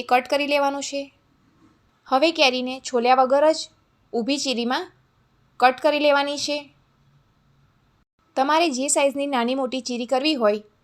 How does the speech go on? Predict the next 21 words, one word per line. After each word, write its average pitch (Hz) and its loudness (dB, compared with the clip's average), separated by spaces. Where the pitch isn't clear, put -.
તે 269 0
રીતે 240 -4
ચીરી 247 -4
કરી 277 0
લેવાની. 269 0
હવે 240 2
આ 294 4
જ 269 -8
રીતે 277 -6
બીજી 240 -6
કેરીને 254 0
પણ 302 -2
કટ 285 0
કરી 285 0
લઈશું 285 -6
અને 262 0
જે 269 0
અંદર 247 -2
ગોટલાનો 262 2
ભાગ 254 4
આવે 226 6